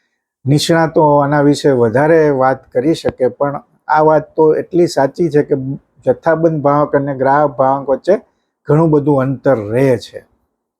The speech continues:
અને એના કારણો છે. કેટલીક ચીજો ઉમેરાય છે, કેટલીક આમ જ કરવા, અ, દૂર કરવામાં આવે છે.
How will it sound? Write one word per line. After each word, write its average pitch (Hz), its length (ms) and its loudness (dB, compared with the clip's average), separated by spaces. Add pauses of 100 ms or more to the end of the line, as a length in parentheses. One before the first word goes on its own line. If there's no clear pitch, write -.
(140)
અને 135 160 -10
એના 147 220 0
કારણો 139 540 0
છે. 123 220 -2 (420)
કેટલીક 151 380 -2
ચીજો 143 460 2 (140)
ઉમેરાય 147 440 2
છે, 135 200 -4
કેટલીક 135 440 -6 (100)
આમ 123 220 -8
જ 110 160 -12
કરવા, 107 220 -6
અ, 131 260 -2
દૂર 143 420 0
કરવામાં 117 540 -2
આવે 107 200 -12
છે. - 160 -20